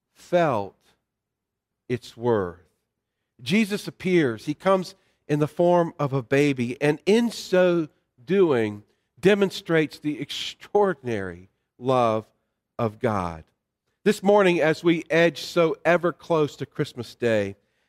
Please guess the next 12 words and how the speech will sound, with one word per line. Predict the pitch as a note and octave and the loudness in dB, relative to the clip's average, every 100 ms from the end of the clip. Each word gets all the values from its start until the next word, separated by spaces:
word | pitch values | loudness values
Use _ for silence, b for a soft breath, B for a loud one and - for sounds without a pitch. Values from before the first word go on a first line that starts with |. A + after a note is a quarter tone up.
| - | -2
I | F#3+ | 0
would | G#3+ | 2
like | G3+ G3 - | 2 2 0
for | E3+ | 0
us | E3+ - | 0 -2
just | - D3 - | -8 -10 -6
to | C3 | -8
spend | - - F3+ F3+ | -8 -4 -2 0
a | D#3 | -4
few | - D3 | -6 -4
moments | B2 B2+ A#2 - | -2 -2 -2 -6
celebrating | - D#3+ D#3 D3+ C3 A#2+ A2 G#2+ | -6 -2 0 -2 -2 -2 -2 -4